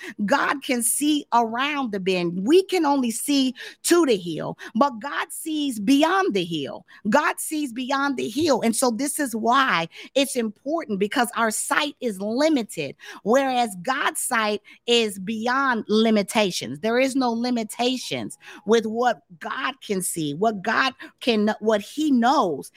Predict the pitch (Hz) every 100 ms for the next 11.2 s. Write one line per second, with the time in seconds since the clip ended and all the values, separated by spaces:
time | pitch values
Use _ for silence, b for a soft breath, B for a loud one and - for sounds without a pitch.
0 | B B 254 226 285 240 247 - - 226
1 | 262 247 - B B 285 277 - 240 233
2 | 233 233 277 202 170 190 208 285 302 285
3 | 277 - 208 196 - 269 269 214 180 B
4 | B - 247 262 220 - - 294 240 185
5 | 175 151 175 294 277 - 285 320 185 143
6 | - 156 143 147 B B B 262 247 233
7 | 262 233 247 254 302 320 220 180 262 285
8 | - 220 208 - - 247 285 247 175 156
9 | 160 - B B - 247 277 269 240 233
10 | 233 233 269 277 214 185 170 - 185 156
11 | 123